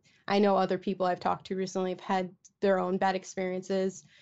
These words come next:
And I just think there needs to be a certain level of communication and trust with that kind of thing, especially when you're doing these long hours and you're putting all this time into something, and then they're just like,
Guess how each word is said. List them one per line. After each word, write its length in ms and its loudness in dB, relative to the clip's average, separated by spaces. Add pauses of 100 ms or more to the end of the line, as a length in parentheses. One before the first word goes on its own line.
(400)
And 260 2
I 120 0
just 180 -6
think 140 4
there 120 4
needs 300 2
to 60 0
be 140 0
a 60 0
certain 400 -2
level 260 0
of 140 -4
communication 800 0
and 160 -2
trust 420 -4
with 120 -6
that 160 -4
kind 140 -2
of 100 -4
thing, 260 0
especially 360 -2
when 200 2
you're 100 2
doing 260 4
these 180 2
long 500 4
hours 560 2
and 60 2
you're 100 2
putting 200 2
all 140 4
this 160 2
time 380 2
into 140 0
something, 640 -2 (400)
and 180 2
then 140 0
they're 160 2
just 260 -2
like, 240 0